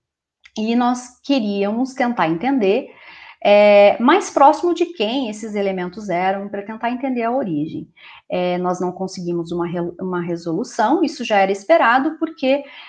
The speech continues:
é, essa separação dos diferentes grupos de retrotransposons aconteceu há tanto tempo atrás que, é, não existe mais sinal filogenético suficiente pra nós conseguirmos recuperar essas relações.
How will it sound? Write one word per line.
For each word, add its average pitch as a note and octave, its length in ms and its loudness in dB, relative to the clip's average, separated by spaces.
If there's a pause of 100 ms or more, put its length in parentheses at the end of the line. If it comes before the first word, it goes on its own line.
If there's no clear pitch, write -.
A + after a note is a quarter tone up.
(160)
é, A3+ 680 6 (680)
essa A3+ 420 0
separação D#4+ 1120 0
dos G3+ 240 -6
diferentes F#3+ 960 -4
grupos G3 580 -4
de F3+ 160 -10
retrotransposons F3 960 -6
aconteceu F#3+ 760 -6
há F#3 120 0
tanto E4+ 560 2
tempo E3+ 340 -4
atrás G#3 600 0 (680)
que, B3+ 360 -2
é, G#3 720 6
não C#4+ 220 2
existe A#3+ 560 -2
mais E3+ 400 -2
sinal G3+ 380 2
filogenético G#3+ 920 -4
suficiente D4+ 800 -2
pra C#4+ 200 -2
nós C#4+ 180 -2
conseguirmos B3 680 -4
recuperar C#4 760 2
essas F#3 340 -4
relações. - 680 -10